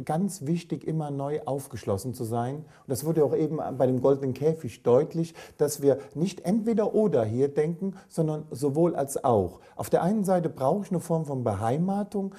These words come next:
aber immer wieder neu offen zu sein, das, denke ich, ist auch das, was uns nachher im Leben getragen hat. Und, äh, das Wertvollste, was wir eigentlich haben, ist ja sich gegenseitig Zeit geben,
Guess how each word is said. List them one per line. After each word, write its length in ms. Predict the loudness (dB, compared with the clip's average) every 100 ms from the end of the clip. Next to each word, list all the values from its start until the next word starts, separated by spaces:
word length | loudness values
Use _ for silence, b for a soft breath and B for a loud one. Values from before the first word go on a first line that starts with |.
| B
aber 240 | B -4 -2
immer 240 | -2 -2
wieder 200 | 0 0
neu 280 | 0 -2 -2
offen 320 | 0 -2 -2 -6
zu 180 | -4
sein, 420 | -2 -2 -2 -4 -10 B B
das, 320 | -4 -4 -4 -12 B -4
denke 240 | -4 -4
ich, 60 | -4
ist 120 | -4
auch 140 | -4
das, 320 | 0 -2 -2
was 220 | -4 -4 -4
uns 280 | -8 -8
nachher 500 | -8 -6 -4 -4 -6 -12 b -8
im 120 | 0
Leben 240 | 2 2
getragen 560 | -2 -4 -2 0 -2 -4
hat. 320 | -4 -6 -10 _ _ _ _ _ _ -4
Und, 500 | -2 -2 -6 -12 -8
äh, 320 | -6 -6 -8 -14 _ _ -10
das 200 | -4 0
Wertvollste, 500 | 0 2 0 0 -2
was 180 | -4
wir 80 | -2
eigentlich 320 | -2 -4 -4
haben, 140 | -6 -6
ist 140 | -6
ja 120 | -4
sich 200 | -4 -6
gegenseitig 720 | -6 -6 -6 -6 -6 -6 -12
Zeit 460 | -10 -4 -4 -4 -4
geben, 520 | 0 0 0 -6 -10